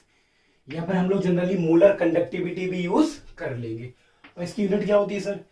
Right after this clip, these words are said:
वैसे तो होती है साइमन मीटर स्क्वायर मोल इनवर्स, पर ज्या-, ज्यादातर यूज़ क्या करेंगे?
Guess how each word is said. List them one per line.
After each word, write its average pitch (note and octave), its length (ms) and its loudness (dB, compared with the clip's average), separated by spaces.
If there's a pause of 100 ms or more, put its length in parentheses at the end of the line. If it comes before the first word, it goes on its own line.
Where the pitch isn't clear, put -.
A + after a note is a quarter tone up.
(280)
वैसे E3 320 -4
तो G3+ 140 0
होती F#3+ 200 0
है G#3 60 -2
साइमन F#3 460 0
मीटर F3 400 4
स्क्वायर G3+ 360 2
मोल F#3+ 240 4
इनवर्स, F3+ 320 0
पर - 280 -4
ज्या-, F3 260 0
ज्यादातर E3+ 380 -2
यूज़ F#3+ 180 -4
क्या F#3+ 120 -6
करेंगे? F#3+ 280 -4